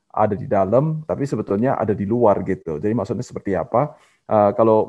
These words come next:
kalian pernah, kalau nggak pernah juga nggak apa-apa, tapi kalau kalian pernah naik cruise, naik kapal pesiar,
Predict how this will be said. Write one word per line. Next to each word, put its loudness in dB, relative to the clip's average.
kalian 0
pernah, 0
kalau 0
nggak 0
pernah -2
juga -4
nggak -4
apa-apa, -4
tapi -8
kalau 0
kalian -2
pernah -2
naik -2
cruise, -4
naik -4
kapal -2
pesiar, -4